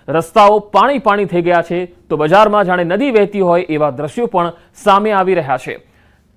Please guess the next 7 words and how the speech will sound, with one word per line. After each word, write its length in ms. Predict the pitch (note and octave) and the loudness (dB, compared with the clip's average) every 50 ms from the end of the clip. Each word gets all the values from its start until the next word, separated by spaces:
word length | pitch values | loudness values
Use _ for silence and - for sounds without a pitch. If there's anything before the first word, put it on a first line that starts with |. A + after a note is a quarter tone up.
| _ _ _ _ _ _ - | _ _ _ _ _ _ 0
આકાશમાં 760 | - F3 - B3+ B3 A#3 - - G#3 G#3 G#3+ A3 A3 G#3+ - _ _ _ _ _ - | 0 2 4 4 4 4 2 0 0 2 2 2 2 0 -6 _ _ _ _ _ 0
કાળા 200 | - D3+ D#3 E3+ | 2 4 4 4
ડિબાંગ 440 | D#3 D3 C#3+ F3+ G3+ G#3+ F#3+ C#3+ C3+ | 2 0 0 0 2 0 0 -2 -2
વાદળો 340 | C3+ D3+ E3+ G#3+ A3+ A#3 G#3 | -2 0 0 2 2 0 0
છવાયેલા 420 | - F#3+ F#3 G3+ G3+ G#3 G#3 G3 | -2 -2 0 2 2 2 2 0
છે 220 | F#3+ - G3 G3+ | -2 0 -2 -2
અને 260 | G#3 D#3 D#3+ E3+ E3 | -2 -2 -4 -4 -6